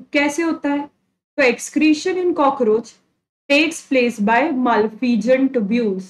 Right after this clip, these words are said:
किससे होता है? Malpighian tubules से होता है, एक्सक्रीशन में मदद करते हैं। Which of the following is used to identify a male cockroach from a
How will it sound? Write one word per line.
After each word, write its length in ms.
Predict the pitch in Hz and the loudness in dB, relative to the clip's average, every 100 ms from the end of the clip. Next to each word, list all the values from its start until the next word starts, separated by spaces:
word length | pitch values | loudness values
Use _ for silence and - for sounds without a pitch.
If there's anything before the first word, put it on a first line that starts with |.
| _ _ | _ _
किससे 300 | 247 233 254 | -8 -4 0
होता 240 | 233 208 220 | 0 0 -2
है? 120 | 285 | 2
Malpighian 920 | 311 226 214 - 247 190 247 277 285 | 2 2 0 -2 -2 0 2 2 2
tubules 540 | 269 202 233 233 226 233 | 0 -2 -2 -2 -4 -6
से 200 | - 240 | -2 0
होता 340 | 220 214 208 | -2 -4 -4
है, 260 | 202 190 - _ _ _ _ | -4 -6 -10 _ _ _ _
एक्सक्रीशन 680 | 247 247 - 269 262 302 285 | -4 -4 -2 0 0 2 2
में 100 | 285 | 4
मदद 320 | 262 233 220 | 2 0 -4
करते 400 | - 208 196 - | -4 -4 -4 -10
हैं। 200 | 185 185 _ _ _ _ _ 233 | -14 -14 _ _ _ _ _ 0
Which 200 | 302 330 | 0 2
of 160 | 302 | 0
the 100 | 349 349 | -2 0
following 540 | 302 262 269 302 302 | 0 2 2 4 4
is 180 | 311 233 240 | 4 0 0
used 380 | 269 302 247 320 | 2 0 0 0
to 140 | 349 302 | 2 2
identify 680 | 226 240 233 277 277 233 208 277 - _ _ _ 247 | 2 0 0 -2 0 -2 -2 -6 -12 _ _ _ -2
a 100 | 262 | 2
male 340 | 262 294 330 320 | 2 2 0 0
cockroach 580 | 285 277 277 285 285 - 302 | 0 0 0 0 -4 -8 -2
from 200 | 262 | 0
a 60 | 262 | 0